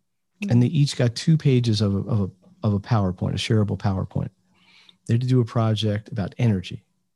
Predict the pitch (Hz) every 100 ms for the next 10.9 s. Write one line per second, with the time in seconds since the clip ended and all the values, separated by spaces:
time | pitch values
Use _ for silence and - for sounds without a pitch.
0 | _ _ _ _ _ _ - - 175 170
1 | 180 - - 160 101 110 - _ - 127
2 | 113 107 131 120 113 113 110 104 - 180
3 | 98 110 - 120 123 117 - 120 - 127
4 | 147 151 120 107 104 113 104 104 98 -
5 | - 107 107 98 92 - 120 120 117 87
6 | - - - - - - - - - 165
7 | 262 254 254 208 214 180 139 139 139 131
8 | 107 101 101 95 95 107 - - _ _
9 | 131 165 156 240 240 - 220 190 160 147
10 | 123 113 110 110 98 95 98 -